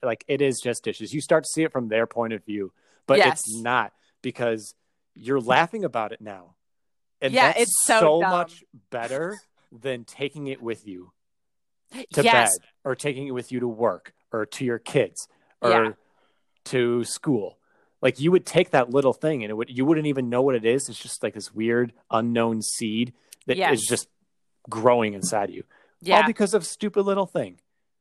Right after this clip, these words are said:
Speaker 2: Yep, for sure. Yeah.
Speaker 1: Mm-hmm.
Speaker 2: So call it out.
Speaker 1: Call it out.
Speaker 2: Yeah.
Speaker 1: Call it out, and you can literally be as direct as what you just said.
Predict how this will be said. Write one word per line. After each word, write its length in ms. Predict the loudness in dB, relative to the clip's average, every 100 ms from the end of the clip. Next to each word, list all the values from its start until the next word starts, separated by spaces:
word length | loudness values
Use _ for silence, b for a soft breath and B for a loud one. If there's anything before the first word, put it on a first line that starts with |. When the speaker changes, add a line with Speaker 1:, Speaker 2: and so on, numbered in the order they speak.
| 0
Speaker 2:
Yep, 180 | 0 0 _ _ _ _
for 160 | -6
sure. 400 | -6 -8 -6 -8 -8
Yeah. 260 | -4 -4
Speaker 1:
Mm-hmm. 220 | -4 -6 -8 -12 _
Speaker 2:
So 220 | -8 -8
call 320 | -2 4 4 4
it 100 | 2
out. 380 | -2 -2 -6 _ _ -16
Speaker 1:
Call 320 | -2 0 2
it 40 | 0
out. 260 | -4 -6 _ _ _ _ _
Speaker 2:
Yeah. 260 | -6 -4 -6
Speaker 1:
Call 240 | -2 2 4
it 60 |
out, 240 | 6 6 2
and 120 | -4
you 80 | -4
can 160 | -4 -2
literally 300 | 0 0 -2
be 180 | -2 -4
as 120 | -4
direct 400 | -4 -2 -2 -6
as 220 | -12 -8
what 160 | -8 -6
you 140 | -6
just 240 | -6 -4
said. 260 | 0 2